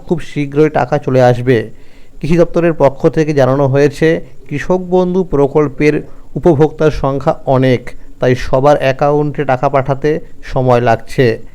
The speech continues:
ধাপে ধাপে টাকা পাঠানো হচ্ছে। সূত্র মারফত খবর পাওয়া যাচ্ছে, এই চলতি আগস্ট মাসের মধ্যেই সমস্ত জেলার কৃষকদের অ্যাকাউন্টে টাকা ক্রেডিট হয়ে যাবে। আর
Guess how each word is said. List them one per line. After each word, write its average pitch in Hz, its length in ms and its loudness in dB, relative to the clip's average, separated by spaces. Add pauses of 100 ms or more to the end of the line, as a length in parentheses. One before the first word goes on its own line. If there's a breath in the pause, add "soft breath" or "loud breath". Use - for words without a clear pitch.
(280 soft breath)
ধাপে 127 280 -2
ধাপে 165 300 2
টাকা 151 260 0
পাঠানো 147 340 2
হচ্ছে। 139 360 0 (400 loud breath)
সূত্র 175 340 -6 (120)
মারফত 127 460 -2 (140)
খবর 139 240 0
পাওয়া 123 260 -2
যাচ্ছে, 127 300 0 (380 loud breath)
এই 160 180 2 (120)
চলতি 165 360 0 (200)
আগস্ট 147 340 -4
মাসের 131 400 -2
মধ্যেই 131 500 0 (440 soft breath)
সমস্ত 156 500 -2 (160)
জেলার 139 380 0
কৃষকদের 139 580 -4
অ্যাকাউন্টে 147 680 0 (440 soft breath)
টাকা 131 360 0
ক্রেডিট 127 360 -2 (100)
হয়ে 123 220 2
যাবে। 120 300 4 (420 loud breath)
আর 120 140 -2